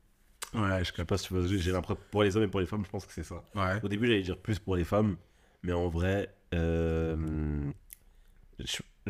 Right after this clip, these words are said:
Speaker 2: parce que je pense qu'il y a, bon, c'est pour C F Aldo au dernier épisode, mais je pense qu'il y a plus de meufs qui tombent amoureuses après avoir couché que d'hommes. Et du coup,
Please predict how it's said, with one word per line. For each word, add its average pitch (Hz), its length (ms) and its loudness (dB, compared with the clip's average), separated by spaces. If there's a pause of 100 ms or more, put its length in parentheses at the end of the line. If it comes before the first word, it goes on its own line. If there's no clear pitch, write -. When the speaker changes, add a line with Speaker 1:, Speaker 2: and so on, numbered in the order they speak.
(160)
Speaker 2:
parce - 180 2
que - 80 -12
je - 100 -4
pense 120 220 0
qu'il 107 120 2
y - 20 2
a, 78 40 -4 (460)
bon, 87 140 -6 (160)
c'est - 220 -6
pour 87 260 -2 (120)
C 95 240 2
F - 120 -6
Aldo 85 260 0
au 87 40 -2
dernier 82 280 -2
épisode, 95 380 -4 (440)
mais - 80 -2
je - 60 -6
pense 107 160 0
qu'il - 100 -2
y 82 40 -2
a - 20 -20
plus 107 180 -2
de 92 120 -2
meufs 95 200 0
qui 87 300 -2
tombent 90 300 -2
amoureuses 87 340 0
après 82 180 -4
avoir 80 260 -4
couché 98 380 -4 (440)
que 104 100 0
d'hommes. 95 340 2 (1700)
Et 90 240 4
du 92 280 2
coup, 113 280 -2